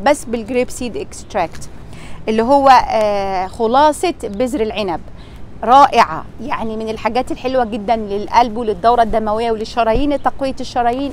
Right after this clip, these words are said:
is amazing. فدي من الحاجات اللي ك-، يعني هتاخدوا جرعه واحده يوميًا برضه، هتفرق معاكم كتير قوي. موجود في كل العالم وفي كل الصيدليات موجود، ال-، اللي عاوز يجيبه من Amazon موجود برضه.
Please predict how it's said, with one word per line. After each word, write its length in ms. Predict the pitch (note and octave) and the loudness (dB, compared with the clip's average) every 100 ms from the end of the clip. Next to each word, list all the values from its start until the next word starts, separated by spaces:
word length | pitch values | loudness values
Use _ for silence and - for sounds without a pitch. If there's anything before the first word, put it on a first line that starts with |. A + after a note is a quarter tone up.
| - | -6
is 160 | A3 - | -8 -6
amazing. 560 | A3 G#3 F3+ D#3+ - - - - - | -6 -4 -6 -6 -8 -12 -14 -10 -4
فدي 200 | A3+ C#4+ | -2 -2
من 60 | |
الحاجات 360 | C#4 C#4 B3+ C4 | -4 -4 -4 -4
اللي 160 | A3 G3+ - | -4 -8 -8
ك-، 80 | - | -6
يعني 280 | A3+ G3 G#3 | -4 -6 -6
هتاخدوا 320 | A3 C4+ G#3+ | -4 -4 -4
جرعه 280 | G#3 B3 G#3+ | 0 2 4
واحده 280 | A#3 B3 A3 | 2 -2 -4
يوميًا 340 | G#3 G#3+ A#3+ | -4 -6 -6
برضه، 320 | A3+ A3+ G#3 A3+ | -4 -4 -2 -2
هتفرق 540 | - - C4 - A3+ | -4 -10 -8 -6 -6
معاكم 300 | F#3 A3 G3 | -4 -6 -6
كتير 240 | - B3 | -8 -4
قوي. 240 | A3 C4 C4 - - - | 0 0 -2 -10 -12 0
موجود 340 | A3+ G#3+ C4+ - | 2 4 0 -2
في 100 | C4 | -2
كل 240 | C4+ B3 | 2 2
العالم 420 | F3+ F3 B3+ B3 | 4 4 2 0
وفي 120 | A3 | -4
كل 160 | - A#3+ | -2 -2
الصيدليات 760 | A#3 A3 F#3+ G#3 G3 A3+ A#3 A3 | -2 -4 -4 -4 0 0 0 -4
موجود، 380 | G3 G#3+ C4+ | -4 -2 -2
ال-، 280 | A3+ G3 - | -2 -4 -6
اللي 160 | G3+ G3+ | -4 2
عاوز 240 | G#3 A3+ | 2 2
يجيبه 240 | F#3+ A3 A#3 | -2 -2 -2
من 140 | G3+ | 0
Amazon 460 | A3 A#3+ A#3 A#3 G3 | 0 0 0 -2 -4
موجود 420 | F#3+ F#3 A#3 F#3+ | -4 -4 -4 2
برضه. 400 | A3+ A3 C#4+ | 0 2 -4